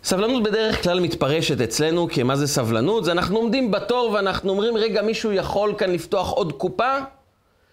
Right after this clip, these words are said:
אפשר להעניק שירות, ואז מישהו בא ואומר, "אדוני, גברתי,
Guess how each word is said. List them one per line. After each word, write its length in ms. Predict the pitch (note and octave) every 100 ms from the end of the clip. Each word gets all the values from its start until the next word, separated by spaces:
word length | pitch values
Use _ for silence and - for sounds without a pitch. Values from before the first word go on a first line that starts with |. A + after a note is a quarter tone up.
| _ -
אפשר 320 | D3+ - A#3+
להעניק 400 | A3+ G3+ G#3 A3+
שירות, 500 | - G#3 F3 B3+ C#4
ואז 280 | F#3+ G#3 C#3
מישהו 320 | G#3 G#3 G3
בא 200 | F#3 A3+ G3+
ואומר, 300 | G3 A3+ G#3
"אדוני, 480 | D#3+ F#3 G#3+ A#3 G#3
גברתי, 640 | D#3+ F3+ F3+ A3 A3+